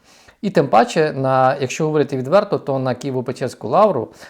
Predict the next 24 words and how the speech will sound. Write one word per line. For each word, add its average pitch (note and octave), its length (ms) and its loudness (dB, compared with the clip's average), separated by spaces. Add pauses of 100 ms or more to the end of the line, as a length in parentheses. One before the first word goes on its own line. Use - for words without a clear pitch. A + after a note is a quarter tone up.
(120)
так F#3+ 160 2
як, - 140 -8
наприклад, B2+ 420 -4
на E3+ 80 2
Почаївську, C#3 760 0
можуть F3 300 -8
претендувати D3 640 0
і F#3+ 340 -8
інші B2 280 -4
церкви A2+ 300 -8
України, F3+ 460 -6
як B2+ 160 -6
то, F3 80 -8
наприклад, C3+ 400 -6
греко-католицька. A2+ 840 -6
Ну, B2+ 60 -6
якщо C3 220 -8
з - 80 -16
Києво-Печерською B2 680 -6
лаврою A2+ 300 -2
тут A2+ 260 -12
нібито A#2 360 -6
дискусії A#2+ 480 -10
немає, B3 360 -4